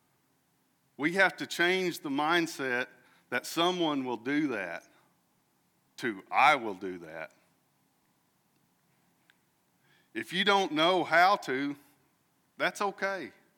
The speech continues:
There are people that here that are willing to help you with that, teach you how to do that.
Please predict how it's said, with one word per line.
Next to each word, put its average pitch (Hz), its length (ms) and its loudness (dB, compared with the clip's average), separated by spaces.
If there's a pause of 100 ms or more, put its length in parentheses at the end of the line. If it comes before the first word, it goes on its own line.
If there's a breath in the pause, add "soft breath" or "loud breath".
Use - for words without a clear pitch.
(1000)
There 175 160 2
are 156 80 0
people 170 460 -2
that 139 260 -2
here 135 420 2
that 117 140 -4
are 117 140 -2
willing 131 480 -2
to 110 140 -10
help 135 380 -6
you 110 100 -10
with 98 180 -12
that, 95 420 -12
teach 151 320 -8
you 110 120 -12
how 139 240 -2
to 117 140 -10
do 98 200 -12
that. 87 280 -16